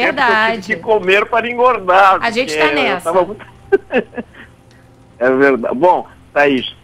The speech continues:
Speaker 1: é, estamos bem nessa, porque comer, além de ser uma coisa sagrada, indispensável, é, tem uma origem muito bonita, porque este comer veio do verbo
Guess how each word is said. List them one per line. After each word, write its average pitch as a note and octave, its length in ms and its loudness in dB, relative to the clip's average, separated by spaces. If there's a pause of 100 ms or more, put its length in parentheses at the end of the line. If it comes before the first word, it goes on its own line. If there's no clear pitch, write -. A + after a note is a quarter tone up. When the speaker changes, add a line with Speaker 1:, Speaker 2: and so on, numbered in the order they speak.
(180)
Speaker 1:
é, B2+ 500 4
estamos A3+ 560 2
bem F3+ 280 2
nessa, D3 400 0
porque C3 320 -8
comer, D#3 400 0
além D3 340 2
de B2+ 220 -8
ser C3+ 240 0
uma A2 400 -4
coisa B2 340 -2 (100)
sagrada, A#2+ 720 4
indispensável, C3 1300 0 (500)
é, A#2+ 460 2 (120)
tem D3+ 180 2
uma C#3+ 140 6
origem F3+ 440 4
muito D3 320 0
bonita, B2+ 540 2
porque D#3 420 -4
este C#3 1120 -2 (100)
comer D3 500 0
veio C#3+ 320 -2
do B2 200 -6
verbo G#2+ 500 0